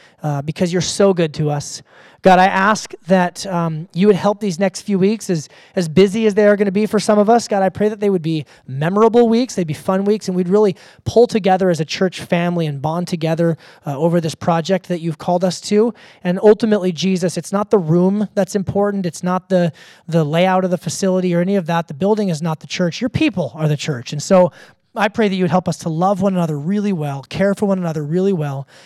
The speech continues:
and at the end of the day, uh, do all that we do to glorify God. Thank you for this amazing group of people. God, I love this church so deeply. And, um,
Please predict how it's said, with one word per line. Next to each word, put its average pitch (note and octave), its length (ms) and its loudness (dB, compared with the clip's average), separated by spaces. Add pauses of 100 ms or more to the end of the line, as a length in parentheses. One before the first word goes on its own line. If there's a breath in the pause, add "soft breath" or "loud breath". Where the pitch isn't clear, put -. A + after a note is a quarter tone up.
(140)
and E3 100 0
at D#3+ 120 -2
the F#3+ 160 2
end G3+ 120 2
of G#3+ 80 -2
the G3 100 0
day, D3+ 360 -4 (300 soft breath)
uh, B2+ 140 -10
do E3+ 200 2
all F3+ 220 4
that G#3 80 4
we G3+ 160 0
do D3 300 -2 (100)
to E3 80 -8
glorify D#3 480 -4
God. B2+ 340 -10 (720)
Thank F#3+ 340 0
you G3+ 60 0
for G3 140 -2
this F3 180 -6
amazing F3+ 560 -2 (480 soft breath)
group F3 240 0
of F3+ 100 -8
people. D#3 280 -4
God, D#3+ 160 -2
I - 20 0
love E3+ 220 -2
this E3 160 -8
church - 320 -10
so G3+ 200 -2
deeply. C#3 520 -8 (100)
And, C#3 300 -10
um, B2+ 280 -12